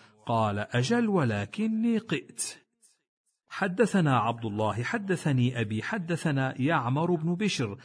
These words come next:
قال: حدثنا عبد الله، قال: أنبأنا رشدين بن سعد، قال: حدثني أبو هانئ الخولاني عن عمرو بن مالك الجنبي أن فضالة بن عبيد وعبادة بن الصامت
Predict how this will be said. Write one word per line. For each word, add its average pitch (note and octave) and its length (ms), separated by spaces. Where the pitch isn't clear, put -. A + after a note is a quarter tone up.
قال: G3+ 240
حدثنا F#3+ 680
عبد A#2+ 280
الله، G#2 460
قال: G#3 260
أنبأنا A#2+ 800
رشدين E3 560
بن D3 180
سعد، G#2 560
قال: G#2+ 260
حدثني F#3 840
أبو A#2+ 260
هانئ A2 560
الخولاني E3 920
عن C#3+ 180
عمرو E3+ 280
بن G2+ 180
مالك G#2 420
الجنبي A2+ 840
أن A3+ 280
فضالة F3+ 680
بن A#2+ 180
عبيد F#3+ 600
وعبادة G#2+ 840
بن D#3+ 180
الصامت C3+ 800